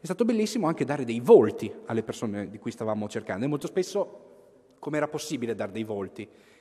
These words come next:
Eh, andando a cercare la tomba di queste persone. E abbiamo dato un volto ad Arnaldo, ad Arnaldo Servadei, per esempio, an-, trovando la sua tomba al cimitero comunale di Rimini.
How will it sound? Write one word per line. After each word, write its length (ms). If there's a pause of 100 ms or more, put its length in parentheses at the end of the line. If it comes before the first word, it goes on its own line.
(340)
Eh, 60 (180)
andando 340
a 20
cercare 380
la 200
tomba 540
di 160
queste 260
persone. 720 (380)
E 260
abbiamo 340
dato 200
un 80
volto 260
ad 80
Arnaldo, 640
ad 160
Arnaldo 400
Servadei, 680 (400)
per 100
esempio, 460
an-, 260
trovando 480
la 80
sua 160
tomba 300
al 40
cimitero 1300
comunale 720
di 100
Rimini. 420